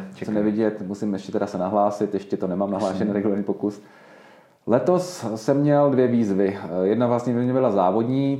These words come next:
Speaker 1: to byla čtyřiadvacetihodinovka na Ještědu,
Speaker 2: Mhm.
Speaker 1: která je odsunutá
Speaker 2: Mhm.
Speaker 1: vlastně až na srpen a ta se nám pravděpodobně nepovede, protože už mi to koliduje s jiným závodem zase,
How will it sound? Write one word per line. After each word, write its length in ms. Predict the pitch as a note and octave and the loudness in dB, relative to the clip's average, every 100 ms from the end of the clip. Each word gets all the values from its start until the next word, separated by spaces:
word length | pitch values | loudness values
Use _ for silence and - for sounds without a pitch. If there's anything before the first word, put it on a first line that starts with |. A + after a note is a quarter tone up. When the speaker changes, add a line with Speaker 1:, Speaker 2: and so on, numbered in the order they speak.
| C#3 | -2
Speaker 1:
to 60 | |
byla 380 | G#2+ G#2+ G#2+ G#2 | 0 2 4 2
čtyřiadvacetihodinovka 840 | - A#2+ G#2+ A#2+ A#2+ A#2+ B2+ - | 0 -2 0 0 0 0 -2 -4
na 80 | F2 | -4
Ještědu, 520 | D#2+ A2+ - D3 D3+ D#3 - - | -4 -2 0 2 2 -2 -12 -18
Speaker 2:
Mhm. 80 | F#2+ | -6
Speaker 1:
která 220 | G2+ A2+ | 0 2
je 60 | G#2 | 2
odsunutá 520 | E2 - A#2 A2 A2+ | 0 -2 -2 2 4
Speaker 2:
Mhm. 80 | A2+ | 4
Speaker 1:
vlastně 300 | A2 A2 A2 | 0 -2 -4
až 140 | G2 | -4
na 60 | G2+ | -6
srpen 320 | - - A2 | -6 -4 -2
a 60 | G2 | -4
ta 100 | A2+ | -6
se 120 | A2+ | -2
nám 200 | G#2+ G#2+ | -2 0
pravděpodobně 520 | G#2 A2+ A#2 A2+ A2 | -2 0 0 0 0
nepovede, 440 | F#2+ G2+ G#2 A2 | -2 0 2 2
protože 720 | G#2+ G#2 G#2 G#2+ G#2 A2 G#2+ G2 | 0 -2 -2 -2 0 0 0 -2
už 100 | G2 | -6
mi 80 | G2+ | -6
to 100 | G#2 | -2
koliduje 300 | G#2+ G#2+ F2+ | 0 2 0
s 80 | |
jiným 180 | F2 F#2 | -4 -4
závodem 480 | A2+ A2 A#2 B2 B2 | 0 2 2 0 -2
zase, 420 | B2+ B2 B2+ B2+ | -4 -2 -2 -2